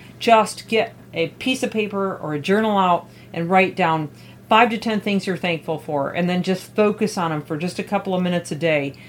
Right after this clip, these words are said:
and how grateful you are. And it, and it can be the simplest things, like, "I can breathe, I can eat, I can, I, I can walk, I can talk, I can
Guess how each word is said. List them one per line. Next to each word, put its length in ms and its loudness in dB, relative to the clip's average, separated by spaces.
and 180 0
how 120 4
grateful 400 0
you 200 0
are. 160 2
And 200 2
it, 120 0
and 120 2
it 80 0
can 140 -2
be 80 -2
the 120 0
simplest 720 -2
things, 380 -8
like, 320 0
"I 160 4
can 200 2
breathe, 540 0
I 340 4
can 220 -2
eat, 500 -2
I 140 4
can, 360 -2
I, 320 4
I 100 2
can 280 2
walk, 580 6
I 140 0
can 200 -2
talk, 640 0
I 180 2
can 580 -2